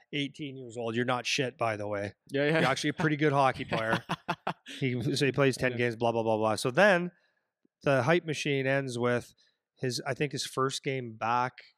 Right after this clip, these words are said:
Speaker 1: or his first goal, whatever it was, his tenth game, final game, or whatever it was, after his conditioning stint was in Montreal, and they called it the revenge game. Like, he's got so much revenge for him. It's like, honest to God, man, like,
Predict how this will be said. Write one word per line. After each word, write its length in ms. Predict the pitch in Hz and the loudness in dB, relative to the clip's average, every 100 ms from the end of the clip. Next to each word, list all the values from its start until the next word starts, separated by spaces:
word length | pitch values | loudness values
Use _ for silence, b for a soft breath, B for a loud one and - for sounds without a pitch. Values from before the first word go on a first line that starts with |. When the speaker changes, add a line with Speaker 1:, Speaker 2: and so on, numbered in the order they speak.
| _ | _
Speaker 1:
or 160 | - 113 | -10 -6
his 120 | 110 | -6
first 380 | - 127 123 - | -4 -2 -2 -4
goal, 260 | 117 113 120 131 | -4 -4 -4 -4
whatever 420 | 120 120 120 120 | -2 -2 -2 -4
it 60 | 120 | -4
was, 240 | 113 117 | -4 -4
his 160 | 110 - | -4 -6
tenth 340 | 123 120 - | -4 -4 -4
game, 300 | 120 117 113 | -4 -4 -4
final 400 | - 117 117 113 | -6 -6 -4 -8
game, 340 | 107 104 110 | -10 -8 -6
or 140 | 107 101 | -6 -6
whatever 640 | 107 110 104 101 101 101 | -6 -4 -4 -4 -4 -6
it 80 | 104 | -6
was, 440 | 101 95 101 - - B B | -6 -6 -8 -10 -14 B B
after 240 | 110 110 127 | -4 -4 -4
his 100 | - | -10
conditioning 520 | - 107 117 - 117 | -10 -6 -4 -4 -6
stint 400 | 107 120 110 120 | -8 -8 -8 -8
was 160 | 120 110 | -8 -8
in 140 | 110 | -6
Montreal, 680 | 113 117 - 120 107 110 117 B B B | -4 -4 -4 -4 -2 -4 -4 B B B
and 160 | 117 | -10
they 60 | 117 | -10
called 340 | - 123 120 | -6 -6 -6
it 120 | 117 135 | -8 -10
the 120 | 123 | -8
revenge 560 | 117 117 117 135 135 120 | -6 -4 -2 -2 -2 -4
game. 340 | 113 117 120 - b b b b | -4 -4 -6 -10 b b b b
Like, 160 | 117 113 | -6 -4
he's 180 | 131 120 | -4 -2
got 160 | 135 | -2
so 200 | - 143 | 0 0
much 200 | 135 127 | 0 -2
revenge 440 | 127 113 120 123 - | -2 -2 -2 -2 -2
for 160 | 120 | -2
him. 100 | 117 | 0
It's 140 | 117 135 | -2 -2
like, 260 | 127 120 _ - | -2 -4 _ -8
honest 360 | 135 139 135 | -6 -6 -8
to 60 | 127 | -10
God, 320 | 117 120 123 | -8 -8 -8
man, 200 | 113 110 | -10 -12
like, 140 | 117 | -12